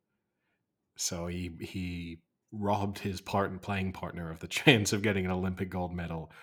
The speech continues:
because he decided he was so mentally and physically fatigued. He said that playing in Tokyo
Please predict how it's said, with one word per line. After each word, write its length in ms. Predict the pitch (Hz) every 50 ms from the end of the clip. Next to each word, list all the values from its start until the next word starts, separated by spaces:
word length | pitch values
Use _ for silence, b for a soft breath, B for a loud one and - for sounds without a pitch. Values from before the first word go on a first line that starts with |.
| B B B
because 300 | - 92 90 - 92 87 -
he 140 | - 90 82
decided 480 | 82 82 - - 87 85 82 82 80
he 160 | 87 87 82
was 180 | 82 82 80 -
so 500 | - - - 82 82 82 82 80 80 78 76
mentally 520 | - 90 90 82 85 87 85 90 80 82 82
and 120 | 82 -
physically 560 | - 92 82 85 85 82 - 82 80 78 80 -
fatigued. 540 | - 85 - - 82 80 80 80 - _ _ _ _ _ _ _ _ _ _ _ _ _ _ _
He 120 | 110 98
said 200 | - - 98 87
that 180 | 87 73 71 -
playing 320 | - 98 98 95 95 92
in 120 | 90 87
Tokyo 640 | - - 98 - 185 - - - 170 165 165 165 160